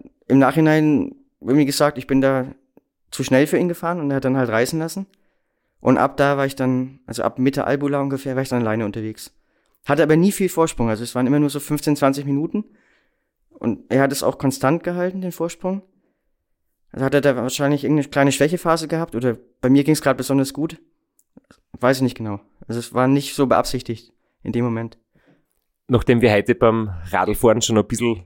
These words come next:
Speaker 2: geredet haben und ich gemerkt hab, du hast überhaupt keine Ahnung von irgendwelchen Zeiten und Ergebnissen, <laughs> hab ich natürlich jetzt in letzter Minute noch schnell die Ergebnisse ausgedruckt oder nochmal nachgeschaut. Und ich erinnere dich jetzt gern dran, oder vielleicht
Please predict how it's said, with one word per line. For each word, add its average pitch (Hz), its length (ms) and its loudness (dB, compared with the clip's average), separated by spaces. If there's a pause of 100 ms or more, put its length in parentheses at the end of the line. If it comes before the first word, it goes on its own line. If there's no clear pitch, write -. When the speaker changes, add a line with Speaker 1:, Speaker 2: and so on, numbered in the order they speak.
(100)
Speaker 2:
geredet 110 360 2
haben 127 500 -2
und 101 460 0
ich 117 220 -4
gemerkt 101 360 2
hab, - 160 2
du 110 160 2
hast - 220 0
überhaupt 107 560 -2
keine 120 380 2
Ahnung 95 240 0
von 110 180 -4
irgendwelchen 110 480 0
Zeiten 98 320 0
und 107 140 0
Ergebnissen, 117 580 2 (480)
<laughs> - 460 -2
hab 123 160 0
ich 135 80 4
natürlich 139 340 4
jetzt 127 240 0
in 127 60 0
letzter 120 320 2
Minute 127 320 4
noch 120 100 4
schnell 110 240 4
die 113 60 0
Ergebnisse 110 500 2
ausgedruckt - 720 0
oder 110 300 2
nochmal 104 220 -6
nachgeschaut. 110 380 0 (600)
Und 110 680 0 (960)
ich 131 140 4
erinnere 135 320 6
dich 160 100 -2
jetzt 160 160 2
gern 135 220 2
dran, 135 260 2
oder 113 160 4
vielleicht 107 320 -2